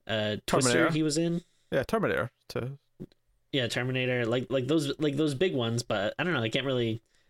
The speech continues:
Speaker 1: and, and obviously, like, those are all great performances, so, you know, he, he definitely stands out, but I can't really think of, like, much else I've, I've seen him in.
Speaker 2: Uh, Apollo thirteen?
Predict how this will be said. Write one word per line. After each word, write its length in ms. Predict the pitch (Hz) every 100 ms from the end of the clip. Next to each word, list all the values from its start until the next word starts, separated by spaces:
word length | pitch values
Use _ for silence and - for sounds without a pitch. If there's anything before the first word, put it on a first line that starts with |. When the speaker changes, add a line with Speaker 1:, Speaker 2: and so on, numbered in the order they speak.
| -
Speaker 1:
and, 140 | 170
and 160 | 202 170
obviously, 420 | 175 147 117 120
like, 160 | 104 101
those 180 | 117
are 100 | 107
all 420 | 113 110 104 95 - _ _ _ - 135
great 200 | - 123
performances, 720 | - 110 131 113 98 107 117 -
so, 200 | 101 101
you 240 | 85 110
know, 60 | 104
he, 180 | 107 - -
he 120 | 120
definitely 280 | 113 113 104
stands 280 | 110 98
out, 180 | 110 107
but 60 | 110
I 40 | 110
can't 160 | - -
really 160 | 156 -
think 160 | 165
of, 100 | 113
like, 220 | 107 95 - _ _ _ _ -
much 240 | 113 120
else 180 | 110 104
I've, 140 | 92 -
I've 140 | 95
seen 180 | - 117
him 120 | 85
in. 160 | 80 101 - _ _ _ _ _ _ _ -
Speaker 2:
Uh, 480 | - 120 123 123 123 127 120 _ _ -
Apollo 340 | 135 143 143
thirteen? 500 | 139 143 - 175 311